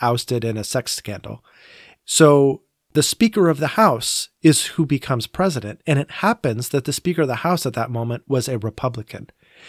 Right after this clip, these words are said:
And so a Democratic president chooses to temporarily hand over the presidency to a Republican in the name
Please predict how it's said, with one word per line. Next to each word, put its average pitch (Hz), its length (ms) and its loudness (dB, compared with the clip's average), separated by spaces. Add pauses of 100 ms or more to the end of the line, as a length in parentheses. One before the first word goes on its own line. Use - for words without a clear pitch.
(140)
And 156 120 2
so 151 120 4
a 131 60 4
Democratic 202 680 2
president 131 580 0 (640)
chooses 233 800 2
to - 180 0
temporarily 160 640 2
hand 156 320 0
over 135 260 0
the 113 100 -4
presidency 110 840 -4 (260)
to 214 300 4
a 165 60 4
Republican 135 880 -4 (500)
in 147 160 4
the 143 60 4
name 156 440 4